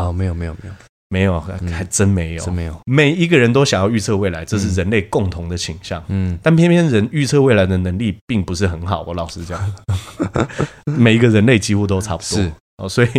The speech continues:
Speaker 2: 你一定要预留犯错空间。
Speaker 1: 嗯。
Speaker 2: 什么样子的情况下叫不预留犯错空间？
Speaker 1: 嗯。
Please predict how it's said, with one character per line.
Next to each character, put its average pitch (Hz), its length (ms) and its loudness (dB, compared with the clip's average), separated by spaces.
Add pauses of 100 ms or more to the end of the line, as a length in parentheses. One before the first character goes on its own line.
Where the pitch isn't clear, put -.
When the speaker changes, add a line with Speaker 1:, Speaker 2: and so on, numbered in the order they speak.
(120)
Speaker 2:
你 113 120 4
一 120 140 0
定 131 120 4
要 135 120 6
预 143 160 4
留 92 300 0
犯 117 180 2
错 95 160 0
空 85 240 -4
间。 87 200 -12
Speaker 1:
嗯。 90 200 -2 (300)
Speaker 2:
什 120 100 0
么 113 80 4
样 170 120 6
子 135 80 4
的 120 40 2
情 107 200 0
况 117 180 2
下 107 180 2
叫 101 120 2
不 104 160 0
预 123 100 2
留 92 160 -2
犯 92 160 0
错 92 160 -4
空 85 180 -8
间？ 90 140 -2
Speaker 1:
嗯。 87 140 -4